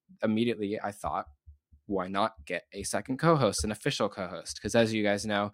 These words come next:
uh, Magnus was on,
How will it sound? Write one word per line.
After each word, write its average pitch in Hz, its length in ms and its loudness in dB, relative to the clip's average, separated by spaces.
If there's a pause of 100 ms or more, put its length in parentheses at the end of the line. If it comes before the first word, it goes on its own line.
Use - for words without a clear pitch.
(340)
uh, 87 180 4 (240)
Magnus 107 600 4 (480)
was 101 220 -2
on, 95 460 -2